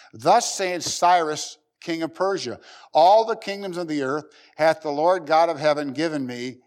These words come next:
and he hath charged me to build him a house in Jerusalem, which is in Judah.'" And you notice, I read the same exact verses, Ezra one, one and two are the same as what we just read in Chronicles, because Ezra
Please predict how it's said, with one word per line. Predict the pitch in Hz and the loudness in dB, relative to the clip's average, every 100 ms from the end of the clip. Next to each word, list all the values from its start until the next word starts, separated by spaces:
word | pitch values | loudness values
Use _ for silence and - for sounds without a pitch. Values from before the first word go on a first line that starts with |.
| - | -14
and | 127 | -6
he | 131 | -2
hath | 135 - | -2 -4
charged | - 170 190 135 | 2 4 4 2
me | 139 | -6
to | 131 | -6
build | 101 127 180 175 170 - _ - _ | -6 0 2 2 0 -14 _ -20 _
him | - 156 160 156 - | 0 2 2 0 -6
a | 127 | -2
house | 123 147 147 - | 4 4 4 -2
in | 147 | -8
Jerusalem, | 123 135 127 - 131 | -4 -4 -4 -6 -6
which | 131 131 131 - | -4 -2 -4 -6
is | 117 127 123 101 | -4 -2 -2 -6
in | 113 117 120 - 123 | -10 -10 -10 -14 -18
Judah.'" | 107 123 110 92 - _ _ _ _ | -12 -10 -10 -12 -18 _ _ _ _
And | 113 | -10
you | 117 | -6
notice, | 131 156 165 139 - - _ _ _ _ _ _ - | 4 4 4 2 -4 -12 _ _ _ _ _ _ 0
I | 123 143 | 4 4
read | 135 151 151 | 6 4 4
the | 135 | -2
same | 120 - 151 151 165 147 _ _ _ | -6 -2 0 0 -4 -8 _ _ _
exact | 139 120 143 156 147 | -16 -2 2 2 0
verses, | 147 131 151 135 - | -6 -6 -10 -16 -10
Ezra | 131 135 131 143 | -4 -2 -2 -2
one, | 135 147 143 | 2 2 0
one | 139 143 | -2 -2
and | 143 | -4
two | 127 147 160 | -4 -4 -2
are | 131 | -4
the | 123 | -4
same | 117 135 139 | -4 0 0
as | 139 | 0
what | 127 135 | 0 -2
we | 120 | -2
just | 135 - | -4 -4
read | 123 139 143 | 2 2 2
in | 139 | -2
Chronicles, | - 131 135 131 139 - | 0 0 0 -2 -6 -8
because | - 120 135 113 | -8 -4 -4 0
Ezra | 151 165 117 127 147 | 4 4 2 0 0